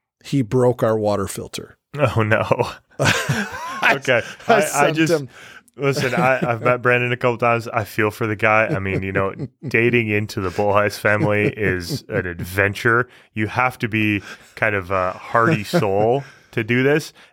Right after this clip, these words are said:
Speaker 2: And also to go on a backpacking trip with the Bullheises, you've gotta really sort of grit your teeth and bear it, I think, a bunch. I feel for the
Speaker 1: That
Speaker 2: guy.
Speaker 1: was like getting thrown into the lion's den.
Speaker 2: <laughs> Yeah,
Speaker 1: You know,
Speaker 2: totally,
Speaker 1: uh,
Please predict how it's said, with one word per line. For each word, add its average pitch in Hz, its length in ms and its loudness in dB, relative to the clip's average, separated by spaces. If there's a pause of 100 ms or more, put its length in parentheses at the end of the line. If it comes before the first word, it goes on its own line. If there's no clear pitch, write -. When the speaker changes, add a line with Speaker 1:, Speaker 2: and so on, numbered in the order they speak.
(140)
Speaker 2:
And 135 120 0
also 160 300 2
to 123 220 0
go 135 120 2
on 131 120 4
a 104 40 0
backpacking 123 600 0
trip 135 200 -2
with 127 80 -4
the 120 80 -6
Bullheises, 123 580 2
you've 127 200 0
gotta 123 240 4
really 104 580 2
sort 101 220 -8
of 95 80 -6
grit 104 200 -4
your 95 120 -6
teeth 104 300 -4
and 87 100 -10
bear 95 260 2
it, 87 80 -6
I 90 140 2
think, 92 280 -6
a - 40 -20
bunch. 87 460 -8 (400)
I 131 80 4
feel 143 180 2
for 117 60 -2
the 156 60 6
Speaker 1:
That 156 140 4
Speaker 2:
guy. 190 60 0
Speaker 1:
was 147 180 4
like 135 200 4
getting 135 280 2
thrown 127 340 0
into 123 220 -2
the 113 100 0
lion's 104 380 -4
den. 95 520 -10
Speaker 2:
<laughs> - 100 -8
Yeah, 147 80 0
Speaker 1:
You - 60 -2
know, 107 100 -6
Speaker 2:
totally, 113 420 2
Speaker 1:
uh, 101 40 0